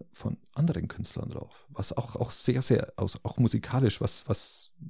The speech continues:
sehr, sehr interessant ist. Und ab ersten sechsten, das wollte ich sagen, auf allen, äh, Plattformen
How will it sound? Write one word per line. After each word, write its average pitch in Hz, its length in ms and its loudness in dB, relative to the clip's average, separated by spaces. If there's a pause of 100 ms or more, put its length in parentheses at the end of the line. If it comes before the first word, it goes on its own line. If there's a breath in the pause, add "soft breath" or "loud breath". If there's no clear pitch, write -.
sehr, 123 200 6
sehr - 140 2
interessant - 500 -2
ist. - 160 -8 (840 loud breath)
Und 135 160 4
ab - 140 -2
ersten 156 320 6
sechsten, 143 400 4
das 123 140 2
wollte 131 120 4
ich 127 80 2
sagen, 131 280 6
auf - 180 2
allen, 143 300 6 (220)
äh, 117 280 2
Plattformen 110 840 2